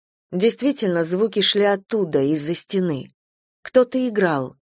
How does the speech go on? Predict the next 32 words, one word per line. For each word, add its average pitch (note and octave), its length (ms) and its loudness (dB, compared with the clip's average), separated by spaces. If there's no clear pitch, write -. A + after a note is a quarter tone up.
кто-то G3 420 4
играл F#3+ 380 4
на F3+ 140 2
виолончели. F3+ 1000 0
Саша G#3+ 460 4
был F#3+ 300 4
там. D#3 460 -4
Он A#3 160 4
пришёл A#3 360 4
в G3+ 60 -2
соседний G#3+ 560 0
дом, G#3+ 400 2
но F#3 140 2
по F#3+ 100 0
дороге G3 400 4
не F#3+ 100 2
заглянул G3 500 2
в D3 100 -4
галерею, D#3 680 0
и G#3+ 80 -2
теперь A#3+ 380 2
играл, G#3+ 380 4
сообщая F#3+ 580 0
мне F3 260 -2
о E3 40 -2
своём D#3+ 400 -2
присутствии. C#3+ 840 -4
Я A#3 160 4
приложила A#3+ 500 4
ладони G#3 480 4
к F#3+ 60 -4
стене G#3 500 0